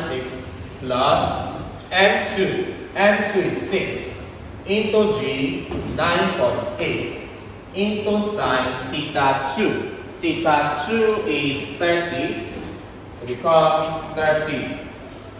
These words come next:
Please give me this one here. What do you get there? This one here.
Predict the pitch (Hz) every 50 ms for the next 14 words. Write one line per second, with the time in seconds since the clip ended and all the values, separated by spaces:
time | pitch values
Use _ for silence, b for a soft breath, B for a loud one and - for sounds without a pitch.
0 | - - - - - - - - - - - - - 226 226 226 - 233 247 247
1 | - - - 185 - - 156 - - - - 170 - 143 - - - - - -
2 | - - - - - - - - - - - - - - - - - - - -
3 | - - - - - - - - - 95 113 113 113 113 113 - - - - -
4 | - - - - - - - - - - - - - - - - - - 208 -
5 | - 143 - - - - - - -